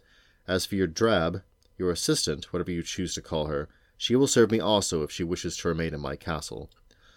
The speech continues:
From this evening she is cook and maidservant together, scrubwoman and scullery maid as well." He paused, seemingly waiting for Molly to protest, but she only nodded. The moon had moved away from the window,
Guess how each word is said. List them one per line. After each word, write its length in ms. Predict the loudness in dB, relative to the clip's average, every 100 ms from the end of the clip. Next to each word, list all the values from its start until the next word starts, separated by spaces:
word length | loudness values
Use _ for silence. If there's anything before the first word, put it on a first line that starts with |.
| _ _
From 120 | 0
this 200 | 2 4
evening 320 | 4 4 2 0
she 160 | -2
is 140 | -4 -4
cook 320 | -2 -2 0
and 140 | 2
maidservant 500 | 2 2 2 0 0
together, 440 | -2 0 0 -2 -8
scrubwoman 760 | -8 0 2 2 0 -2 -4
and 160 | -10 -8
scullery 520 | -6 2 4 4 0
maid 200 | -4 -6
as 120 | -6
well." 400 | -2 -2 -2 -10 -18 _ _ _ _ _ _ _
He 140 | -8
paused, 520 | -2 2 2 2 0
seemingly 420 | -2 0 0 2
waiting 360 | 2 2 2 0
for 100 | -4
Molly 300 | -2 -2 -2
to 60 | -4
protest, 580 | 0 0 0 -8 -10
but 100 | -10
she 160 | -8 -4
only 240 | -2 -2
nodded. 420 | -2 -4 -4 -8 -14 _ _ _ _
The 100 | 0
moon 220 | 4 6 6
had 140 | 4
moved 280 | 4 4 4
away 300 | 4 4 4
from 180 | 0 -6
the 80 |
window, 480 | -4 -4 -4 -8 -10